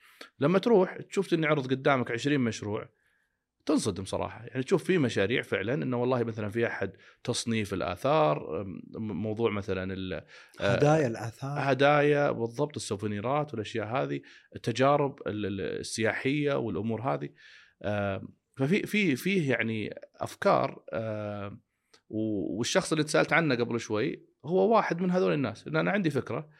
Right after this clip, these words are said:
Speaker 1: أنا ما أدري فكرتي هل هي مطلوبة ولا مو مطلوبة، لكن لما تجلس مع ال-، الجهة، وطبعا هذه الجهة أنت بتلقاها في ال-، لما قلت، قلت نرجع للدليل حق ال-،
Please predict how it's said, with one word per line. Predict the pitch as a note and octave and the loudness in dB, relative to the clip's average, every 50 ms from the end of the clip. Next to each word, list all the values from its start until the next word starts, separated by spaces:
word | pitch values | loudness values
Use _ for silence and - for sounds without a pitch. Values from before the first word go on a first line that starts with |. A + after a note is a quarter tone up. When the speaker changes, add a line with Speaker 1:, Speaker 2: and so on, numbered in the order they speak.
| - - - - - _ _ _ - D#3 | -20 -20 -20 -20 -20 _ _ _ -4 0
Speaker 1:
أنا | F3+ G3 | 4 4
ما | A#3 - - | 4 6 4
أدري | F#3+ D#3 A#2+ G2 G2+ G#2 G#2 | 2 2 0 -4 -4 -6 -2
فكرتي | - D#3 D3 - D#3 C#3+ D3 C#3+ C#3 | 0 0 0 2 0 0 0 2 2
هل | D3+ D#3 | 2 2
هي | D3+ D#3 D3 B2+ A#2 | 2 2 2 2 0
مطلوبة | A2+ A2+ A#2 A2+ - D3+ D#3 D3+ C#3+ | -2 -4 -6 -4 0 2 2 4 4
ولا | C3+ B2 A#2+ | 2 2 2
مو | A#2 | 0
مطلوبة، | A2 G2 - - F2+ F2+ - B2+ | -2 -4 -4 -8 -8 -4 -4 -4
لكن | B2 - - C#3+ | -4 -2 -2 -2
لما | D3+ D#3 D#3 | 0 -2 -2
تجلس | D3+ E3 E3 D#3+ B2+ A#2 - B2 | -2 -4 -2 -2 -4 -4 -2 -4
مع | A2+ G#2+ | -4 -2
ال-، | G#2+ G#2+ G#2+ - - _ - - _ _ _ | -4 -4 -8 -10 -14 _ -20 -20 _ _ _
الجهة، | G2+ G2+ A2 D3 E3+ D3 A#2 B2 - - _ _ _ _ _ _ _ _ _ _ _ _ _ _ _ - | -6 -2 4 4 4 4 4 -2 -6 -8 _ _ _ _ _ _ _ _ _ _ _ _ _ _ _ -2
وطبعا | G#2+ C#3 C#3+ C3+ C#3 D3 D#3+ | 2 2 4 4 4 2 2
هذه | E3+ D#3+ | 2 2
الجهة | C#3+ B2+ A#2+ C3 B2+ C#3 D#3+ | 2 2 2 0 2 2 0
أنت | E3+ E3 E3 | 0 0 -4
بتلقاها | D3+ - F3+ F3 F3+ F#3 C#3 A#2+ | -2 -2 -2 2 2 2 2 2
في | A2 - | 0 -2
ال-، | A#2+ A#2 A#2 | -2 -2 -2
لما | A#2 A#2+ A#2+ | 0 -2 0
قلت، | B2+ C3+ B2 B2+ - - | 0 -2 -4 -4 -6 -8
قلت | A#2+ A2 - - | -8 -6 -4 -4
نرجع | B2 B2 A#2+ A#2 A#2 G2+ | -4 -4 -2 -2 -2 -2
للدليل | G#2 G#2+ G#2+ G2+ G#2+ A#2+ A#2 F#2+ - | -2 -4 -2 0 0 0 0 -2 -2
حق | - - F#2+ A2 G#2 | -4 -6 -6 -4 -6
ال-، | G2+ F#2+ - | -6 -6 -6